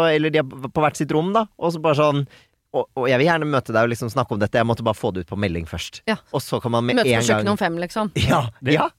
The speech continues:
Speaker 2: Ja.
Speaker 3: det, det jeg tenker at kan være litt vanskelig med å si fra til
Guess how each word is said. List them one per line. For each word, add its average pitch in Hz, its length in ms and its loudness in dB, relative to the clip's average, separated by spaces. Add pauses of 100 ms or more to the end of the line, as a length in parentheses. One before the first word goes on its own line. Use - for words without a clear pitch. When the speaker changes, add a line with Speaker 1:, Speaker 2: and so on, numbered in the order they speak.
(300)
Speaker 2:
Ja. 190 160 -4
Speaker 3:
det, 120 160 -12
det 143 80 -2
jeg 156 160 0
tenker 127 320 -4
at - 240 -10
kan 143 320 -4
være 127 240 -2
litt 151 320 -8
vanskelig 147 500 -6
med 139 140 -2
å 139 80 -4
si 117 480 -6
fra 127 380 -6 (180)
til 131 320 -4